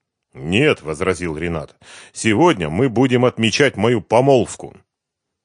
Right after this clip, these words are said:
«Прекрасно!» одобрил Дима. «А невеста об этом знает?» «Ещё нет, я не хочу её будить! Но кольца я уже приобрёл!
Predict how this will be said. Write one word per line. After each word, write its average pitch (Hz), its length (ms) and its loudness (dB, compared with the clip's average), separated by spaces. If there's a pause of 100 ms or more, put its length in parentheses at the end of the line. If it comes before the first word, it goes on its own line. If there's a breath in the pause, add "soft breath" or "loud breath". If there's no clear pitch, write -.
(200)
«Прекрасно!» 135 880 0
одобрил 87 480 -8
Дима. 82 400 -8 (320 soft breath)
«А 127 140 0
невеста 196 520 4
об 156 120 2
этом 175 260 2
знает?» 180 560 2 (240)
«Ещё 131 500 0
нет, 143 340 0 (200)
я 147 260 -2
не 139 140 -2
хочу 160 340 0
её 87 300 -2
будить! 101 400 -6 (400)
Но 160 640 2
кольца 139 500 0
я 139 180 4
уже 120 240 2
приобрёл! 123 600 2